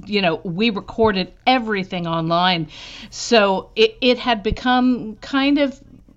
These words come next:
a way of life, even though in some ways it's, it's not as effective as being together. I, it worked for us. I think it worked okay.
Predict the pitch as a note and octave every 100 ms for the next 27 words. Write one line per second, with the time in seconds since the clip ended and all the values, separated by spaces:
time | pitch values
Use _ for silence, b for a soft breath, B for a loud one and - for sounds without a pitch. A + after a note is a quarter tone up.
0 | _ _ _ - F#3+ - - - - -
1 | - B3 F#3+ G#3+ B3 C4 F#3 F3+ F#3+ C#4
2 | A3+ - - A3 G#3 G3+ F#3+ F#3+ F#3 F#3
3 | G3+ F#3 F3 F3 E3+ E3+ D#3 - - F#3
4 | F#3 - E3+ E3+ F3 E3 E3+ - F3 E3+
5 | F#3 F3 E3 - E3+ E3 D#3+ E3 E3+ A3
6 | A3+ B B B - - - C#5 D#5+ G#4+
7 | B4+ - - F3 C#3 - G3 - B3+ A#3+
8 | C4 B3+ C#4 C#4 F4+ - A2+